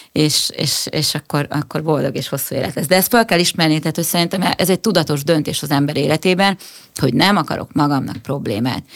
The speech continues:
Problémázni mindenen lehet. Tehát, hogy meg kell nézni, hogy most az életed félig üres, vagy félig tele. És egyszerűen át kell venni ezt a pozitív szemletet, mert csak így érdemes, nem érdemes másképpen.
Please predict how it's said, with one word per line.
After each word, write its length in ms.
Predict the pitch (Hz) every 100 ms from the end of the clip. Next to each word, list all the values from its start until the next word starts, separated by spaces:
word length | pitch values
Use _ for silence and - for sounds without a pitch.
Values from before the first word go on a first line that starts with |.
| - -
Problémázni 600 | 196 226 220 170 151 143
mindenen 460 | 139 143 135 117
lehet. 220 | 95 147 -
Tehát, 160 | -
hogy 100 | 156
meg 140 | 170 196
kell 140 | 156
nézni, 160 | 151 139
hogy 100 | 131
most 160 | 135
az 80 | 143
életed 380 | 156 151 139 -
félig 320 | 151 143 -
üres, 300 | - 262 202
vagy 140 | - -
félig 300 | 151 139 -
tele. 280 | - 113 - - - - - _
És 320 | 165 - - -
egyszerűen 420 | - 202 - 151 147
át 120 | 143
kell 160 | 139
venni 260 | 139 135 139
ezt 160 | - -
a 40 |
pozitív 320 | - 151 -
szemletet, 360 | - 170 190 -
mert 180 | 180 190
csak 260 | - 196 -
így 160 | 156 139
érdemes, 400 | 127 - - -
nem 140 | 190
érdemes 360 | 151 120 131 -
másképpen. 720 | 113 - - - 110 107